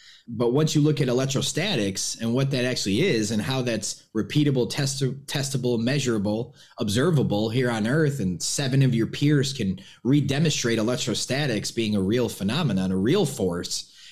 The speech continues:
and it's one to the thirty-eighth power stronger than gravity even claims to be. So that's hilarious in, in general, is it all? It's like, "No, gravity, I, that's our powerful force for everything."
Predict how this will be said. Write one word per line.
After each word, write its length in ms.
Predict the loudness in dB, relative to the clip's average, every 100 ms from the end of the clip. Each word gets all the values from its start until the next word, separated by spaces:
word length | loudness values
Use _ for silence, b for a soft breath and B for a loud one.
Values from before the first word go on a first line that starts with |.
| B
and 160 | -2 0
it's 140 | 0
one 260 | 0 2 2
to 100 | 2
the 100 | 2
thirty-eighth 520 | 2 2 4 2 0
power 480 | -4 -2 0 0 -2
stronger 760 | -4 0 2 2 4 4 4 4
than 200 | 4 2
gravity 380 | 2 2 2 4 4
even 180 | 4 2
claims 500 | -2 2 4 4 2
to 120 | -2
be. 480 | 0 2 2 2 B B B -4
So 140 | -2
that's 260 | -2 -2 0
hilarious 600 | 2 2 2 2 2 2
in, 240 | 0 0
in 140 | 0 0
general, 420 | 0 2 2 2
is 100 | 0
it 80 | 0
all? 160 | 0
It's 100 | 0
like, 160 | -2 -6 B -2
"No, 220 | 0 0
gravity, 420 | 0 -2 -2 -2
I, 140 | -2
that's 280 | -2 -2 -2
our 140 | -2 -2
powerful 460 | 0 0 0 -4
force 340 | 0 2 2 0
for 140 | 0
everything." 380 | 2 2 2